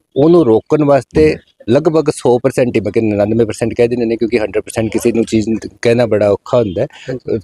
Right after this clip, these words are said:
Speaker 1: ਨਿਨਆਨਵੇਂ ਪਰਸੈਂਟ ਰੋਕਣ ਵਾਸਤੇ ਕਾਰਾਗਾਰ ਹੈ, ਤੇ ਜਿਹਦੀ ਸ਼ੁਰੂਆਤ ਬੜੀ ਜ਼ਰੂਰੀ ਸੀਗੀ। ਹੌਲੀ ਹੌਲੀ ਤਾਂ ਹੋ ਸਕਦਾ ਸਰਕਾਰੀ ਸਿਸਟਮ 'ਚ ਹੋਏ, ਕਿਉਂਕਿ ਦਸ ਸਾਲਾਂ ਦੀ ਵੈਕਸੀਨ ਅਵੇਲੇਬਲ ਹੈ।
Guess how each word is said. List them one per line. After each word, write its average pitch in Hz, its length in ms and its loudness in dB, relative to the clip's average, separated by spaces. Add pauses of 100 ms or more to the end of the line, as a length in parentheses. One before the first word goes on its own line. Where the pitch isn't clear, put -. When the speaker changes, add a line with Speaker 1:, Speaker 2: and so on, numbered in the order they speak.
Speaker 1:
ਨਿਨਆਨਵੇਂ 113 480 0
ਪਰਸੈਂਟ 147 460 -2 (160)
ਰੋਕਣ 131 420 2
ਵਾਸਤੇ 135 340 2
ਕਾਰਾਗਾਰ 101 400 2 (100)
ਹੈ, - 40 -6 (220)
ਤੇ 123 80 2
ਜਿਹਦੀ 123 400 0 (280)
ਸ਼ੁਰੂਆਤ 123 520 2 (100)
ਬੜੀ 143 180 2
ਜ਼ਰੂਰੀ 113 380 0
ਸੀਗੀ। 82 240 -8 (440)
ਹੌਲੀ 131 180 4
ਹੌਲੀ 139 300 2
ਤਾਂ 127 140 4 (300)
ਹੋ 120 60 2
ਸਕਦਾ 113 300 2
ਸਰਕਾਰੀ 107 420 0
ਸਿਸਟਮ 104 320 -4
'ਚ 117 80 0
ਹੋਏ, 110 100 4
ਕਿਉਂਕਿ 107 240 0
ਦਸ 110 260 0
ਸਾਲਾਂ 120 220 0
ਦੀ 120 100 4
ਵੈਕਸੀਨ 110 380 0 (460)
ਅਵੇਲੇਬਲ 107 460 2
ਹੈ। 120 140 0